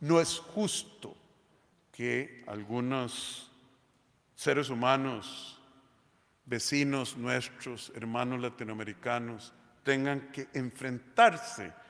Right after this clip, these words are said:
a esa decisión. Obviamente la carga no está bien distribuida, la carga de ayudarles a estas personas. Cos-, países como Costa Rica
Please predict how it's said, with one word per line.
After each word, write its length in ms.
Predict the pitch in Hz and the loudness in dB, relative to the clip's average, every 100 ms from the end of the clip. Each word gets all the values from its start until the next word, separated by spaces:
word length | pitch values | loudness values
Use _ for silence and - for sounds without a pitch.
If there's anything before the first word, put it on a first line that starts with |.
| - - | -14 -2
a 100 | 120 | -2
esa 280 | 113 - 117 | -2 -4 -6
decisión. 840 | 113 104 92 - 98 95 92 90 - _ _ _ _ _ _ _ _ _ _ _ 170 _ _ _ _ _ _ _ _ - _ _ _ _ _ _ _ _ _ _ _ - - - - - - - | -6 -6 -12 -10 -8 -8 -8 -12 -18 _ _ _ _ _ _ _ _ _ _ _ _ _ _ _ _ _ _ _ _ -20 _ _ _ _ _ _ _ _ _ _ _ -20 -20 -20 -20 -20 -20 0
Obviamente 600 | 127 156 180 180 175 180 | 8 12 12 10 8 6
la 180 | 147 143 | 6 10
carga 340 | 156 165 160 | 10 10 8
no 120 | 147 | 4
está 340 | 147 - - 147 | 2 2 6 8
bien 240 | 139 139 | 8 2
distribuida, 840 | 135 - - 127 117 135 135 120 107 | 0 -4 -4 -4 0 2 4 4 2
la 160 | 107 | 0
carga 420 | - 139 143 147 160 | 6 8 8 8 6
de 160 | 151 | 8
ayudarles 840 | 131 113 113 131 139 127 101 - | 4 2 8 10 10 6 -2 -2
a 80 | 107 | -2
estas 340 | 110 - 123 - | -2 -4 -8 -8
personas. 880 | - 95 - 113 120 95 - - - _ _ - - - - - - | -10 -10 -6 -4 -4 -8 -14 -16 -18 _ _ -20 -20 -20 -20 -20 0
Cos-, 260 | 139 127 | 2 2
países 480 | - 135 135 131 165 | 6 6 8 6 0
como 280 | - 147 139 | 0 0 0
Costa 340 | 139 - - | -2 -2 2
Rica 560 | 117 135 147 - 170 151 | 2 2 0 0 2 2